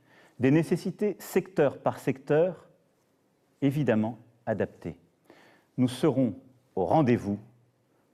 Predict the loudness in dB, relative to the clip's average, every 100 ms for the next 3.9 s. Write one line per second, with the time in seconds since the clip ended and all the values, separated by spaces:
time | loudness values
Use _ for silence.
0 | -12 -12 0 2 2 0 -12 -10 -8 -8
1 | -10 -2 0 4 4 4 4 2 0 -6
2 | -4 -4 -2 -4 -6 -8 -12 _ -14 -8
3 | -8 -6 -4 -4 -6 -14 -16 -18 -18